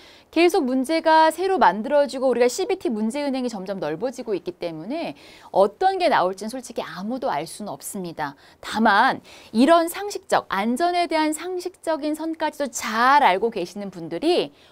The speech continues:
훨씬 더 맞추기가 수월했다라는 겁니다. 그래서 여러분들도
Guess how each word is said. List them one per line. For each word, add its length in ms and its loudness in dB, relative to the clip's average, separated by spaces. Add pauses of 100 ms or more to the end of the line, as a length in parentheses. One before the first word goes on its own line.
(340)
훨씬 360 -2
더 140 4
맞추기가 800 -2 (200)
수월했다라는 1300 -2
겁니다. 560 0 (100)
그래서 220 -8
여러분들도 720 0